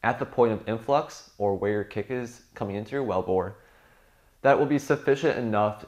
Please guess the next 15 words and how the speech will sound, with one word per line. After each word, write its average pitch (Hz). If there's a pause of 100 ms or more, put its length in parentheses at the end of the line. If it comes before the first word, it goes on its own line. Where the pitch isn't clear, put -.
(100)
to 139
shut 98
in 113
the 117
well 95
and 113
basically 107
kill 101
the 92
well. - (840)
So 131
your 120
kill 143
weight 131
mud 113